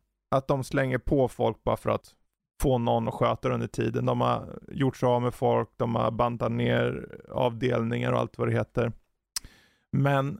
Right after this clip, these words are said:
är det då dåligt att James Gunn tar över? Nej, tycker jag inte. Jag tycker tvärtom. Jag tycker det är kul. Eh, han om någon har ett specifikt driv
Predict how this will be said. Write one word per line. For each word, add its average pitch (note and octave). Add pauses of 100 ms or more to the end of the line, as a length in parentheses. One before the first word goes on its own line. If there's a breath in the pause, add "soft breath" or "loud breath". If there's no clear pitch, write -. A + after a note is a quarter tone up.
(140)
är D3
det C#3+
då C3+
dåligt B2+
att A#2+
James B2+
Gunn G3 (120)
tar -
över? A#2+
Nej, F4+ (640)
tycker -
jag E3+
inte. C3+
Jag B2+
tycker A3
tvärtom. F3
Jag C4+
tycker G3
det F3+
är -
kul. E3+ (300)
Eh, D3+
han F3
om E3
någon D#3+
har D3+
ett C#3+
specifikt -
driv B2